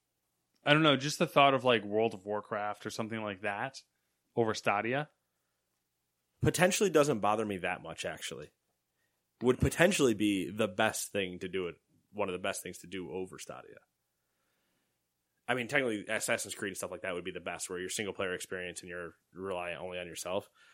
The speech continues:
Speaker 2: And I don't think the, I forgot, I forgot I bought these pants with, like, one stitch missing, and the stitches that are missing are right here, so they really hug my upper thigh.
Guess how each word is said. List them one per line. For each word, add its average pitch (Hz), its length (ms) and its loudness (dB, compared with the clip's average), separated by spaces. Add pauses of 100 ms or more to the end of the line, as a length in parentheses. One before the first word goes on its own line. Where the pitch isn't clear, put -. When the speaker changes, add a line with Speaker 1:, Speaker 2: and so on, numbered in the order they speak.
(200)
Speaker 2:
And 98 300 -2 (160)
I 101 100 -2
don't 98 180 -4
think 98 280 -8
the, 90 260 -6 (440)
I 113 60 -12
forgot, 135 340 -10
I 107 60 -16
forgot - 260 -10
I - 60 -10
bought 95 240 -4
these 87 140 -8
pants 87 420 -8
with, 87 100 -8
like, 87 180 -6
one 92 180 -2
stitch - 340 -4
missing, 110 320 -4 (360)
and 95 140 -8
the 82 60 -12
stitches - 400 -4
that 123 140 -2
are 92 60 -2
missing 104 280 -4
are 82 120 -8
right 95 220 -2
here, 101 420 -4 (300)
so - 140 -8
they 85 120 -8
really 98 380 -6
hug 98 380 -6
my - 120 -16 (420)
upper - 200 -8
thigh. 95 420 -8